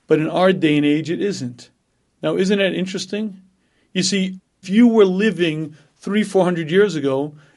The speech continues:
and a woman was overweight, you might be extremely attracted to her. And today, it might well be the opposite. But let me show you another interesting reality. It used to be, and in certain societies still is, a woman who was white-skinned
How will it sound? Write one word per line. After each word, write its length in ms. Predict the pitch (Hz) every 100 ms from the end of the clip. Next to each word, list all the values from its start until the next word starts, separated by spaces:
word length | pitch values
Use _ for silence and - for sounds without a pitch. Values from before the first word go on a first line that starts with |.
| -
and 100 | 156
a 60 |
woman 320 | 160 185 185 170
was 160 | 160
overweight, 420 | 170 196 160 151
you 120 | 156 165
might 240 | 170 160
be 200 | 160 156
extremely 720 | 160 - - 185 196 202 196
attracted 680 | 190 185 - 208 226 - 151
to 120 | -
her. 260 | 131 143 156 - _ _ _
And 180 | 180 185
today, 560 | 180 131 185 196 180
it 160 | 190 170
might 280 | 180 175 185
well 140 | 180
be 220 | 160 170
the 180 | 165 180
opposite. 640 | 180 190 185 - 123 123 _ _ _ _ _ _
But 80 |
let 80 | 175
me 60 | 185
show 160 | 185
you 100 | 175
another 260 | 170 180 170
interesting 460 | 160 147 139 156 151
reality. 640 | 151 151 160 143 127 - _ _ _ _ _ _ _ _
It 100 | 151
used 420 | 147 214 214 -
to 80 | 180
be, 600 | 135 196 160 151 156 160 _ _ -
and 180 | 143 143
in 60 |
certain 320 | 131 185 170
societies 580 | 160 147 - 156 160 160
still 240 | - 170 190
is, 380 | 180 156 156 - _ _ _ _
a 120 | 156
woman 460 | 156 147 202 196 185
who 120 | 160
was 220 | 170 160
white-skinned 1300 | 139 135 175 208 208 - - - - 185 139 143 135